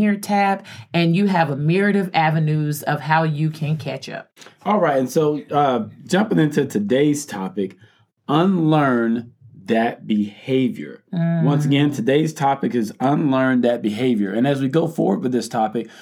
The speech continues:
Speaker 2: we have to understand that, uh, a lot of times we, we learn behaviors through many different stages in our life.
Speaker 1: Mm-hmm.
Speaker 2: And most individuals will think, "Well, all the behaviors that I've learned, they're okay."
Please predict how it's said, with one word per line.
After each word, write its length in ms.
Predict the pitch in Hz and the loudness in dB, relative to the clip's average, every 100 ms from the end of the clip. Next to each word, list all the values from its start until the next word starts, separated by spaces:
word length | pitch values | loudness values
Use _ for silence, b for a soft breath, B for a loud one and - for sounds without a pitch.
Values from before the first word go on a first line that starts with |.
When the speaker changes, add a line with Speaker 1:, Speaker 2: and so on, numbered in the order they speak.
| B B | B B
Speaker 2:
we 140 | 160 | 2
have 160 | 185 185 | 2 2
to 60 | |
understand 600 | 151 156 147 151 147 147 | 0 0 0 0 2 2
that, 260 | 135 120 113 B B | 2 0 -2 B B
uh, 180 | - 123 113 | -2 0 0
a 100 | 113 | 2
lot 240 | 131 147 | 2 2
of 80 | 139 | 0
times 340 | 139 139 123 | 0 0 0
we, 160 | 120 131 | -2 -2
we 160 | 123 | 0
learn 400 | 120 123 151 165 | 0 2 2 2
behaviors 680 | 151 123 120 139 139 120 101 | 0 -2 0 0 2 2 0
through 200 | - 123 | -2 -2
many 300 | 117 135 139 | 0 2 2
different 320 | 131 - 107 | 0 -2 -4
stages 500 | 104 - 135 123 113 | -4 -2 0 0 -2
in 140 | 110 107 | -2 0
our 140 | 101 | -2
life. 340 | 98 117 101 82 | -2 -2 -2 0
Speaker 1:
Mm-hmm. 460 | 160 151 165 160 | 0 0 0 2
Speaker 2:
And 200 | 165 123 | 2 2
most 240 | 135 175 170 | 2 0 0
individuals 480 | 160 147 143 135 | 0 0 0 -2
will 80 | 120 | -4
think, 300 | 123 143 147 | -2 -2 0
"Well, 120 | 127 | 0
all 220 | 117 120 156 | 0 0 0
the 140 | 156 | 0
behaviors 480 | 131 135 143 139 123 | 0 0 0 0 0
that 160 | 131 | 0
I've 240 | 117 110 107 | 2 0 -2
learned, 480 | 127 156 147 127 110 | -2 0 0 -2 -2
they're 200 | 127 135 | 0 2
okay." 640 | 117 110 - 151 101 - | 0 -2 -6 -4 -4 -6